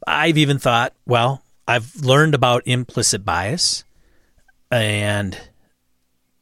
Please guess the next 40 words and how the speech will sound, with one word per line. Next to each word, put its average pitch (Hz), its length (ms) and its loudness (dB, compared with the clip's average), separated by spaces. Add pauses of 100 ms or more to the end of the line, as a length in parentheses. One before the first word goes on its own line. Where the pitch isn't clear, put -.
(300)
you 123 180 -4
know, 107 100 0
we've 120 260 0 (140)
grown 127 360 2
up 131 180 0
in 117 100 2
our 117 160 0
social 123 400 0
circles 117 760 -4 (500)
with - 260 -6
the 98 320 0
parents 127 420 0
that 113 140 0
we've 117 200 -2
had 113 440 0
or, 95 340 -6
or 104 140 -6
the 101 140 -4
child 127 380 0
rearing 117 360 2
that 113 120 0
we 110 120 -2
had, 110 480 -2 (720)
the - 100 -8
friends 135 380 0
that 123 120 2
we've 117 200 -2
had, 113 340 0
the 104 80 -4
communities 131 560 2
we've 120 200 0
grown 117 260 2
up 113 180 -2
with, 113 300 -2
all 165 320 4
of 139 120 0
which - 460 0 (720)
somewhat 196 440 2
forms 143 480 2
us. - 360 -6